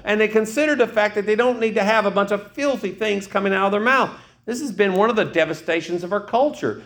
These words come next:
In the nineteen seventies, we just suddenly, and I was a kid, and I didn't know any better, I guess, and I just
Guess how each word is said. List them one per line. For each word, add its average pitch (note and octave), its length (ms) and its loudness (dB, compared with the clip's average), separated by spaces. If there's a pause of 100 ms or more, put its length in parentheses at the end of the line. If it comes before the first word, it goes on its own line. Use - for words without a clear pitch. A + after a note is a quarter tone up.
(120)
In D#3+ 100 -2
the E3 80 2
nineteen F#3 440 0
seventies, F3+ 580 -2
we G3+ 100 -4
just G3 240 -6
suddenly, F#3 540 0 (220)
and B2 160 -4
I E3+ 100 4
was E3+ 160 0
a C#3+ 40 -4
kid, G3+ 300 2
and F#3 100 0
I D#3+ 80 4
didn't F3+ 180 -2
know B2+ 140 -2
any C3 100 -4
better, D#3 340 2
I F3 60 0
guess, A3 320 -2
and C3 120 -2
I F#3 100 2
just E3+ 240 -4